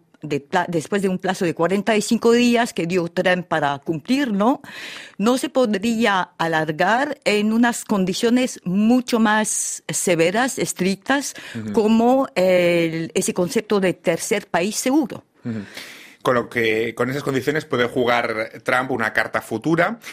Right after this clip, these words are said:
Speaker 2: y siempre juega con el tema de las amena-, amenazas arancelarias, que claro, tienen una doble vía, Gomán, porque podrían tener un gran impacto sobre la economía mexicana, pero también sobre el consumidor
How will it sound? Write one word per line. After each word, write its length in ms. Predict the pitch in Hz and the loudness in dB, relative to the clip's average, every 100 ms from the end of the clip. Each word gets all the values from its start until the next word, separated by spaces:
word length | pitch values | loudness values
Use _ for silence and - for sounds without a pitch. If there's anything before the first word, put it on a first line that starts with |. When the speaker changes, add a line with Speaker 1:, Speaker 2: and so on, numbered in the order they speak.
| - | -10
Speaker 2:
y 60 | 123 | -4
siempre 260 | 143 156 | -2 -2
juega 280 | 147 165 170 | 0 0 0
con 160 | 143 127 | -2 -4
el 80 | |
tema 260 | 107 135 160 | -4 -2 0
de 100 | 143 | 0
las 260 | 127 123 - | 0 -2 -6
amena-, 380 | 139 127 120 131 | -4 -2 -2 -2
amenazas 520 | 127 110 117 120 160 - | -4 -4 -4 -2 -4 -4
arancelarias, 720 | 123 117 117 120 127 92 - | -4 -4 -2 -2 -2 -4 -6
que 120 | 107 | -10
claro, 280 | 131 143 95 | -2 -2 -2
tienen 260 | 123 123 143 | -4 -4 -2
una 140 | 120 | 0
doble 400 | 110 101 101 98 | 0 0 0 0
vía, 260 | 131 165 107 | 0 0 0
Gomán, 340 | 101 156 135 | -2 -2 -2
porque 360 | 107 101 107 101 | -4 -2 -4 -4
podrían 360 | - 113 139 | -2 0 0
tener 220 | 151 151 | -2 -4
un 100 | 120 | -6
gran 200 | 110 117 | -2 -2
impacto 360 | 127 123 151 - | -2 -4 -6 -6
sobre 280 | - 101 95 | -6 -4 -2
la 80 | 92 | -2
economía 340 | 95 95 107 | -2 -2 -4
mexicana, 540 | 117 123 117 139 202 | -4 -6 -4 -4 -4
pero 180 | - 98 | -4 -4
también 340 | 92 90 95 160 | -4 -6 -6 -6
sobre 220 | 226 202 | -4 -4
el 80 | - | -4
consumidor 680 | 98 95 95 92 107 123 | -8 -8 -10 -4 -2 -2